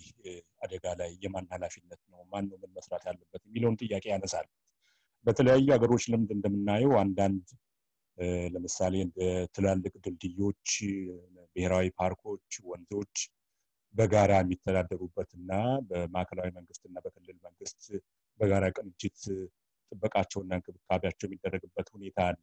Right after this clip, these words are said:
አንዱ ችግር እሱ አሁን አይደንቲፋይ ያደረጉት ይሄ ይመስለኛል። ሁለተኛው ችግር ደግሞ ሲስተም ቲንኪንግ የሚባል ነገር አለ። አንድ ነገር ሲፈጠር ሁሉንም አካባቢውን በአጠቃላይ ግንኙነቱን፣ ልዩነቱን፣ አንድነቱን፣ እ፣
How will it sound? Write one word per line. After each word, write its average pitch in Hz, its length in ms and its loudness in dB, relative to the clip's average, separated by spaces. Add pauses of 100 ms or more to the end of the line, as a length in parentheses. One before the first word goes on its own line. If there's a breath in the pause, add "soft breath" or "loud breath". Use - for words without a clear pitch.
(100)
አንዱ 117 300 0
ችግር 131 380 -2
እሱ - 280 -4
አሁን 98 240 0 (160)
አይደንቲፋይ 101 480 -2
ያደረጉት 90 340 -2
ይሄ 117 160 0
ይመስለኛል። 87 560 0 (640)
ሁለተኛው 131 460 6
ችግር 113 320 0
ደግሞ 117 240 2 (280)
ሲስተም - 540 0
ቲንኪንግ 123 480 2
የሚባል 98 380 -2
ነገር 104 260 0
አለ። 104 200 4
አንድ 95 220 0
ነገር 98 280 -2
ሲፈጠር - 520 -10 (580)
ሁሉንም 143 460 4
አካባቢውን 110 720 2
በአጠቃላይ 113 720 0
ግንኙነቱን፣ 101 720 -12
ልዩነቱን፣ 104 560 -20
አንድነቱን፣ 101 580 -10 (720)
እ፣ 101 80 2